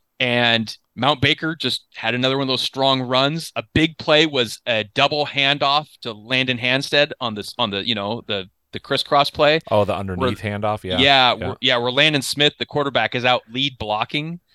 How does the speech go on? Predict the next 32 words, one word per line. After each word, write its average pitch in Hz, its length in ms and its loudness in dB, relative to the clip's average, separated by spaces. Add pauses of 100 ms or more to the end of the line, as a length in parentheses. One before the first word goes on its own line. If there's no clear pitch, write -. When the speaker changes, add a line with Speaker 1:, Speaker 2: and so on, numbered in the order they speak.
(180)
Speaker 2:
Huh. 143 520 4 (180)
That's - 280 -6
a 170 120 4
Speaker 1:
Super 135 240 4
Speaker 2:
decent 120 40 2
Speaker 1:
impressive. 135 360 4
Speaker 2:
guy 101 140 6
to 95 100 2
have 92 220 0
in 90 80 -8
front. 95 320 -6 (640)
Speaker 1:
You 156 200 -10
got 151 340 2
that 127 200 4
right. 85 360 -10
And 123 120 -2
I 127 60 6
Speaker 2:
Yeah. 107 60 2
Speaker 1:
tell 175 200 4
you 170 140 2
what, 131 340 4 (340)
you 127 100 -8
know, 117 80 -6
we've 160 220 -2
talked 151 260 0
about 143 220 2
him 147 180 -2
the 131 80 -6
last 127 240 0
couple 127 240 -4
of 104 60 -14
weeks. 113 440 -6